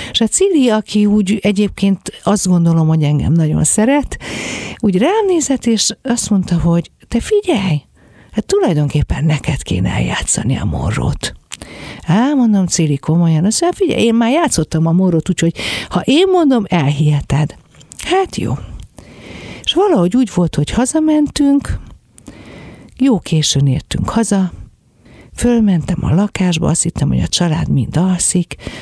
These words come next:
de hát a férjem fölébredt. Egyszer csak csöngettek, de már éjfél után volt.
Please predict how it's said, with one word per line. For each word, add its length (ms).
de 20
hát 180
a 60
férjem 340
fölébredt. 600
Egyszer 320
csak 220
csöngettek, 760
de 180
már 260
éjfél 600
után 520
volt. 320